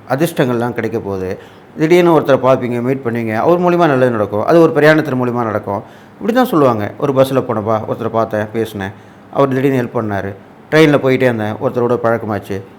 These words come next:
அவர் வந்து என்னுடைய கான்டாக்ட் வாங்கிட்டு அதுக்கப்புறம் அவர் மூலிமா நல்லது தான் நடக்குது எனக்கு இப்போ.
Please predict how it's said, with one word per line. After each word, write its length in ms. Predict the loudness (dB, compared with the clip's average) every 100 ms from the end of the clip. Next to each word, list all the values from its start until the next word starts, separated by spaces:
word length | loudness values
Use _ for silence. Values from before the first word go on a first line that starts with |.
| -20 -14 -2
அவர் 220 | 2 2
வந்து 800 | 2 4 4 4 2 0 -2 -6 -12 -20 -20 -14 -4
என்னுடைய 380 | -2 0 2 2
கான்டாக்ட் 280 | 2 0
வாங்கிட்டு 520 | -2 -2 -4 -4 -4 -6 -16 -4
அதுக்கப்புறம் 400 | 0 2 4 4
அவர் 140 | 4 2
மூலிமா 260 | -2 -2
நல்லது 300 | -2 -2 0
தான் 120 | -2
நடக்குது 280 | -2 -6 -6
எனக்கு 160 | -8 -10
இப்போ. 240 | -10 -12